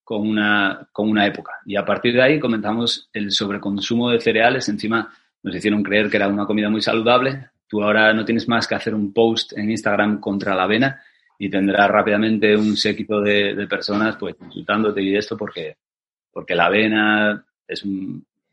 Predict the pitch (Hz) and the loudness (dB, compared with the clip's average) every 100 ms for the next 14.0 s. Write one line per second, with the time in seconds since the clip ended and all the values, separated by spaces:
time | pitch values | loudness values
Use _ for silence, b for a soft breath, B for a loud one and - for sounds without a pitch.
0 | - 104 98 98 104 104 101 98 92 90 | -8 -2 0 2 0 -2 -8 -10 -10 -10
1 | 85 82 - _ 98 82 80 90 - 92 | -10 -16 -20 _ -16 -14 -12 -14 -12 -18
2 | b b b _ _ 117 110 113 143 143 | b b b _ _ 0 4 4 6 4
3 | 139 123 110 98 85 _ - - - 107 | 2 0 -2 -4 -10 _ -20 -20 -14 -8
4 | 107 - 107 113 135 151 151 - - _ | -6 -4 -2 2 4 2 0 -4 -12 _
5 | _ _ _ _ _ - 107 113 120 127 | _ _ _ _ _ -6 -4 0 2 2
6 | 131 131 - - 131 123 123 - 127 127 | 0 -4 -10 -4 0 0 -2 -2 -2 2
7 | 131 120 110 - 110 113 120 113 110 107 | 2 4 2 0 -2 0 0 0 0 0
8 | 117 117 107 90 104 117 117 - - 110 | 0 0 -2 0 0 0 -2 -10 -12 0
9 | 120 127 107 98 95 113 104 92 95 104 | 4 4 2 -2 -2 0 0 -2 -2 0
10 | 107 110 104 107 104 110 120 - 95 98 | 2 0 0 0 2 2 0 0 -2 -2
11 | 98 87 90 101 98 98 92 90 85 - | -2 0 2 2 0 0 -4 -2 -4 -4
12 | B B B B B B - 113 117 120 | B B B B B B -2 2 4 4
13 | 143 139 160 - - 113 107 95 90 87 | 4 4 4 0 -2 0 0 0 -4 -8